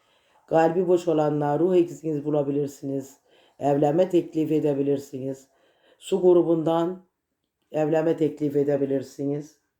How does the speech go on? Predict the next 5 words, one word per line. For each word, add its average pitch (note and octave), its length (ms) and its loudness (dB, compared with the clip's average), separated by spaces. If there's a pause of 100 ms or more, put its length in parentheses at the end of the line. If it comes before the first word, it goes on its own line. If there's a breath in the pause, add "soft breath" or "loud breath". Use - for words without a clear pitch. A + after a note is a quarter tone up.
(380)
Veya C3+ 240 0
da C3+ 80 2
evlenme C#3 420 0
teklifi C#3 720 -4 (320)
alabilirsiniz. C3 920 -6